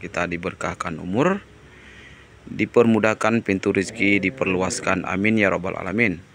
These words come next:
Nah, selamat siang teman-temanku. Salam sukses ya.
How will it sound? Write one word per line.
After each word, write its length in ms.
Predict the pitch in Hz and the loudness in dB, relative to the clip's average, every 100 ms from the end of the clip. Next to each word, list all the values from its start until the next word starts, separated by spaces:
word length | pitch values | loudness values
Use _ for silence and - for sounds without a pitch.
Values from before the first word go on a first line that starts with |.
| - | -6
Nah, 160 | 98 92 - - | -2 -2 -4 -16
selamat 800 | - 87 92 95 101 101 98 98 - - - - - - - - - - | -12 -2 0 2 2 2 4 2 -2 -10 -20 -20 -20 -20 -20 -20 -20 -10
siang 240 | - 104 | -2 0
teman-temanku. 800 | 101 98 98 92 95 95 139 180 190 | 0 -2 -2 -2 -2 0 0 0 -2
Salam 480 | - - 85 85 85 | -10 -6 -4 -2 -6
sukses 480 | - 82 113 113 92 | -10 -2 0 2 2
ya. 160 | 107 | 0